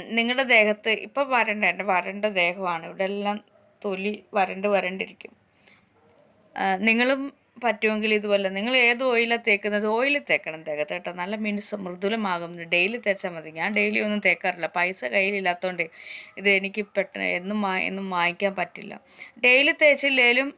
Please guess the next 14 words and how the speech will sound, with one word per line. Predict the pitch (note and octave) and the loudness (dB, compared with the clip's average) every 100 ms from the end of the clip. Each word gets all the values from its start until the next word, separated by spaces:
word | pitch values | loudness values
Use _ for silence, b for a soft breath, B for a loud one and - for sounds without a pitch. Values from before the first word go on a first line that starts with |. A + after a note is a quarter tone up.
| - | -4
ആഴ്ചയിൽ | A3 G#3 B3+ B3+ A#3 | -2 0 0 -2 -2
ഒരിക്കൽ | A3 A#3+ A3+ | -4 -4 2
തേച്ചാലും | G#3+ G#3+ A3+ A#3 | 0 2 -2 -2
മതി, | A3+ G3 - _ - | -4 -6 -10 _ -12
അല്ലെങ്കിൽ | F3+ F3+ G3+ G#3+ - B B - | -4 -2 -2 -4 -6 B B 0
രണ്ടോ | G#3+ A3+ B3+ | 2 2 2
മൂന്നോ | A#3+ A#3 A#3 A3+ | 0 0 0 2
ദിവസം | G#3+ G#3+ A#3+ A#3 | 2 2 -2 -4
കൂടിയിരിക്കുമ്പോൾ | A3+ A3 C4 A#3+ A3+ A#3 A#3+ A#3+ | -2 0 2 2 -2 -4 0 2
തേച്ചാലും | A3 G#3+ A#3+ A#3 G3 | 2 2 -4 -2 -4
മതി. | F3 - _ b b b b - | -6 -14 _ b b b b -8
ആ, | F3 E3+ E3+ C3+ | -6 -4 -4 -6
ഇപ്പോഴാണ് | F3+ G#3+ A#3 A#3 A#3 A3+ | -4 2 4 4 2 0
എനിക്കിത് | A3 A#3 G#3+ | -2 -2 2